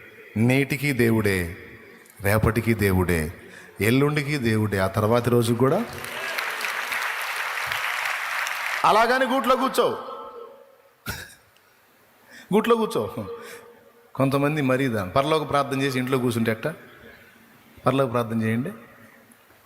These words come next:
"పరలోకమందున్న మా తండ్రి,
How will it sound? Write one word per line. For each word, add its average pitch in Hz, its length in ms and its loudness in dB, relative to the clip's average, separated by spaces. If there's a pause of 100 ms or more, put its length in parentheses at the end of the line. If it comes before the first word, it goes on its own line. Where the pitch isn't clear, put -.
(840)
"పరలోకమందున్న 120 720 2
మా 98 180 0
తండ్రి, 101 400 0